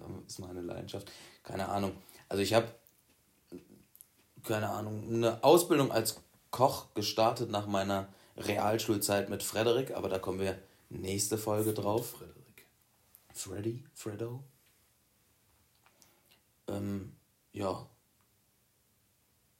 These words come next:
Speaker 1: Ich hab Koch gelernt, so danach der Realschule und
Speaker 2: Ja, war die Realschule für dich eine schöne Zeit, würdest du sagen, oder im Endeffekt?
Speaker 1: Digga, du warst dabei.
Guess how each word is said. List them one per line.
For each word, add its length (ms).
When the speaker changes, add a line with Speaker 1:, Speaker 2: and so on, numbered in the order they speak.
Speaker 1:
Ich 280
hab 160
Koch 280
gelernt, 420
so 360
danach 400
der 120
Realschule 680
und 320
Speaker 2:
Ja, 220
war 140
die 80
Realschule 460
für 140
dich 300
eine 100
schöne 320
Zeit, 260
würdest 220
du 60
sagen, 220
oder 200
im 120
Endeffekt? 540
Speaker 1:
Digga, 240
du 120
warst 220
dabei. 240